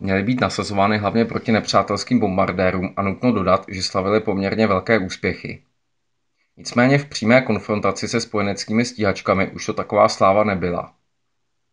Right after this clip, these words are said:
Stejně jako nasazení počtu M E dvě stě šedesát dva, kterých nebylo nasazeno do přímé akce více než dvě stě padesát.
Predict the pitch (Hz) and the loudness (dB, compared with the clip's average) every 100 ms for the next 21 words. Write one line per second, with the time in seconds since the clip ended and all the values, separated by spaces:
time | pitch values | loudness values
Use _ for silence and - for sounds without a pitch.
0 | _ _ _ - 101 123 131 139 107 - | _ _ _ -6 2 2 4 2 2 2
1 | 110 120 127 101 - 117 110 - - - | 2 2 2 0 -4 -2 0 0 -4 -2
2 | - 107 104 - - 104 101 - 120 107 | 2 0 0 -8 -8 -6 -2 2 2 2
3 | 92 85 - 101 110 98 98 107 98 - | 0 0 -4 -6 -4 -4 -2 0 0 -2
4 | 95 104 104 92 - 104 110 - - 110 | -6 -4 -4 -6 -4 -2 0 0 -4 -6
5 | 95 - - 107 101 92 - - 95 87 | -6 -6 -4 -4 -4 -6 -6 -4 -2 -4
6 | - 87 85 | -4 -4 -6